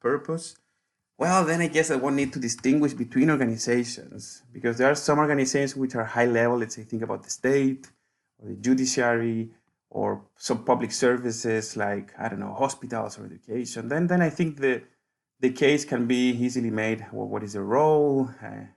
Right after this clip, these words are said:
pro-, providing political governance, providing knowledge dissemination in case of schools and educational system, things like that. What I'm interested more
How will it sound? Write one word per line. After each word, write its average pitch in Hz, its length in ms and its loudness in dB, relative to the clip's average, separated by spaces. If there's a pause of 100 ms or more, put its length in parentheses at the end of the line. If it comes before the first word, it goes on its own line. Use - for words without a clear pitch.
(340)
pro-, 104 120 -4
providing 104 420 -2
political 101 380 -8
governance, 135 800 0
providing 104 580 -6 (360)
knowledge 107 300 0
dissemination 123 880 -4
in 120 120 -4
case 117 160 -6
of 117 120 -6
schools 127 580 -2
and 110 100 -6
educational 107 560 -8
system, 110 440 -12
things 104 200 -18
like 104 140 -20
that. - 160 -20 (800)
What 127 180 4
I'm 190 160 2
interested 208 640 0
more 175 580 0